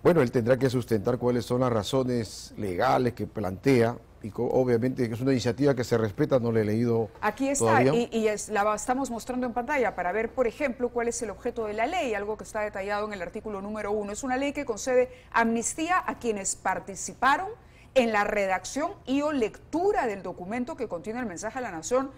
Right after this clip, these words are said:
Speaker 2: del siete de diciembre de dos mil dos, de dos mil veintidós.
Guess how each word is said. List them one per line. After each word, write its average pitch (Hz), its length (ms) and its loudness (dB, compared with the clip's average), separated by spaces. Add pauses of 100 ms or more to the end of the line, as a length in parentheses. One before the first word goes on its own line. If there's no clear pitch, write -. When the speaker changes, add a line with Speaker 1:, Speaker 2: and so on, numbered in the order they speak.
(300)
Speaker 2:
del 202 240 0
siete 285 400 -2
de 240 100 -2
diciembre 233 400 0
de 190 60 -2
dos 175 180 -4
mil 220 140 -6
dos, 277 240 0 (220)
de 190 180 -6
dos 185 160 -4
mil 262 80 0
veintidós. 247 440 2